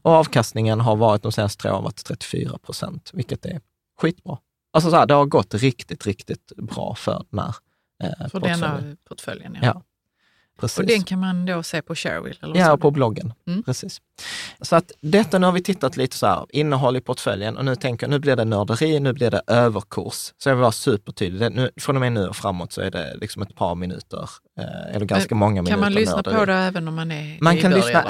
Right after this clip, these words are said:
Speaker 1: även om man är nybörjare, då lär man sig kanske
Speaker 2: <laughs>
Speaker 1: mm, nya saker.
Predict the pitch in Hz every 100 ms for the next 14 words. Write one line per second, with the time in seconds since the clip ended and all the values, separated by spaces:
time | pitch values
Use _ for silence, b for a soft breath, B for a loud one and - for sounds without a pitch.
0 | 180 185 175 165 160 143 143 147 127 117
1 | 117 123 131 147 139 135 123 123 - 117
2 | 131 123 123 113 107 107 113 95 104 120
3 | 131 131 107 - 117 - - 104